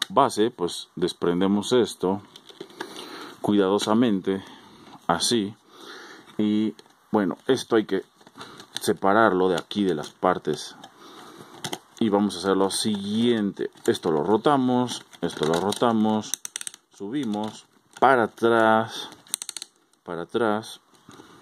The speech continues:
Espero que sí se vea, no, no esté muy bajo. Mejor ahí, ¿verdad? Desprendemos lo que pudiera ser unas compuertas para que pueda entrar alguien aquí, un carrito o algo así. Dando esto, bueno,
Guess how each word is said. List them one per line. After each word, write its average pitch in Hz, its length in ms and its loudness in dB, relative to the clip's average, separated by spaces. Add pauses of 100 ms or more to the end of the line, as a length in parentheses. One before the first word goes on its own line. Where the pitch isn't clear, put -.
(300)
Espero 98 380 -2
que - 100 -12
sí - 160 -10
se - 160 -4
vea, 98 220 0
no, 92 320 -6
no 98 100 -4
esté 90 180 -6
muy 87 180 -2
bajo. 117 300 -4 (200)
Mejor 92 220 -2
ahí, 90 180 -2
¿verdad? 113 300 -4 (880)
Desprendemos 107 880 0 (240)
lo 98 160 -2
que 98 80 -6
pudiera 104 360 2
ser 101 320 0 (300)
unas 117 600 0
compuertas 98 920 -2 (540)
para 95 220 0
que - 120 -8
pueda 107 640 0 (500)
entrar 117 400 0
alguien 104 320 0
aquí, 123 520 0
un 120 200 0
carrito 120 640 2
o 104 200 4
algo 110 280 2
así. 135 460 -2 (800)
Dando 127 200 2
esto, 120 200 0
bueno, 95 220 0